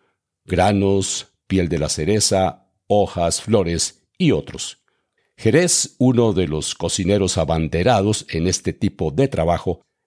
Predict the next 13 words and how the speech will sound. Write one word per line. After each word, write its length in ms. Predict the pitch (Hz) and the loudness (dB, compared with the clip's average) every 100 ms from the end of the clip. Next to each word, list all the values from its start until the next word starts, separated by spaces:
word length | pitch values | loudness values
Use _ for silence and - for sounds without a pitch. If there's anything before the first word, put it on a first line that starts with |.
| _ - | _ 0
habla 320 | 139 139 120 | 2 2 0
de 320 | 92 - _ - | -2 -8 _ 0
cómo 440 | 151 143 143 - | 2 2 0 0
ha 240 | 110 117 - | 0 0 0
evolucionado 1000 | 110 95 87 80 - 92 85 131 139 85 | -2 -2 -6 -6 -4 -2 2 2 2 -2
la 100 | 67 | -8
incorporación 880 | 69 - 69 78 64 - 104 92 | -12 -10 -10 -8 -10 -4 -2 -2
del 180 | 80 90 | -2 -2
café 480 | - 78 85 80 _ | -2 -2 -2 -4 _
en 180 | - 95 | 0 0
la 160 | 78 - | 0 -4
culinaria 640 | 117 127 92 80 73 76 | -4 -2 0 0 -2 -4
actual 440 | 69 - 123 80 | -4 -2 -2 -2